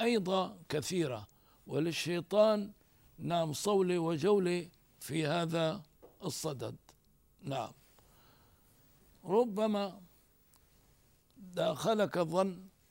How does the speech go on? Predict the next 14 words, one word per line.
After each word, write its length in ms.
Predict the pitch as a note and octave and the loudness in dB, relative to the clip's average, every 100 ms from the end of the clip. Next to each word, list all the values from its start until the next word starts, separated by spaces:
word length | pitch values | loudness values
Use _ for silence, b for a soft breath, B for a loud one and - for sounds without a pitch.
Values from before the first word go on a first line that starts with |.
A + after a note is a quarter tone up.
| _ _ | _ _
أن 400 | F#3+ F3+ F3 E3 F3 F#3 _ - | -8 -6 -6 -8 -12 -20 _ -16
زيد 440 | D#3 F3+ G#3 E3 | -4 0 0 -2
من 260 | C#3 F#3 G3 | -6 -4 -2
الناس 880 | E3+ D#3 E3 F#3+ F#3+ F#3+ E3+ - - _ - | -2 -4 -2 0 0 -2 -4 -8 -8 _ -8
انتقصك 720 | F3 E3 G3 - D3+ - C3 - - | -6 2 2 2 -4 -4 -10 -12 -8
وأنه 720 | F3 E3 F#3 F#3+ F3+ D#3 F3 | -4 -2 0 0 0 0 0
يسيء 640 | E3 D#3 - G#3 F#3 E3 | -2 -2 -4 -2 0 0
إليك 600 | E3 E3 F#3+ F#3+ F#3+ - B B B B B B B - | 0 2 4 2 -2 -12 B B B B B B B -8
عند 400 | D3 G3 G3 E3 - - - - _ F3+ | 0 2 2 -2 -10 -18 -20 -20 _ -4
الإنسان 1000 | D#3 D#3+ E3 - - D#3+ D3+ - F#3 F3+ | -2 -4 -8 -14 -6 -6 -4 -2 -2 -2
الذي 500 | D#3 E3 D#3+ E3+ E3 | -2 -2 -2 -4 -4
أنت 180 | D#3+ D#3+ | -4 -4
موظف 560 | D#3+ D#3+ C#3 C#3+ B2 | -4 -4 -4 -6 -8
عنده. 400 | C3+ B2+ A2+ - | -10 -8 -8 -10